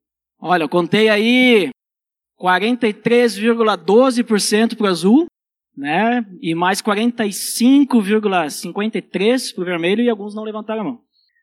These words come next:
Né? Daí é aquele que faltou pra fechar o cem por cento. Mas interessante, né?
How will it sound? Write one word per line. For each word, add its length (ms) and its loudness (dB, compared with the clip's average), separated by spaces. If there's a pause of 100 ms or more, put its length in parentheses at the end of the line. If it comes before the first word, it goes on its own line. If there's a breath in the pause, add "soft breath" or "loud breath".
(180)
Né? 220 -12
Daí 240 -6
é 180 0
aquele 300 -4
que 100 -14
faltou 320 -2
pra 100 -2
fechar 280 -2
o 20 -2
cem 160 -4
por 100 -4
cento. 320 -6 (840)
Mas 200 -2
interessante, 720 0
né? 240 0